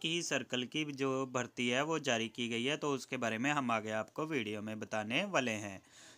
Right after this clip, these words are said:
तो दोस्तों, इसके लिए जो आपकी एजुकेशन क्वालिफिकेशन है वो टेंथ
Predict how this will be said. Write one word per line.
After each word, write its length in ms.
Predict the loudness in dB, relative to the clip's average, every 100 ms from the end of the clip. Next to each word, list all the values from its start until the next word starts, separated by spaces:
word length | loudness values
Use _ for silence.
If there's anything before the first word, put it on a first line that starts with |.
| -4
तो 120 | 0 4
दोस्तों, 320 | 4 2 0
इसके 280 | 0 0 2
लिए 220 | 2 4
जो 120 | 4
आपकी 680 | 6 4 0 -2 -2 0 0
एजुकेशन 560 | -2 -2 -2 -2 -2
क्वालिफिकेशन 640 | -2 -2 -2 -6 -6 -4 -2
है 80 |
वो 100 | -2
टेंथ 280 | 0 0 -2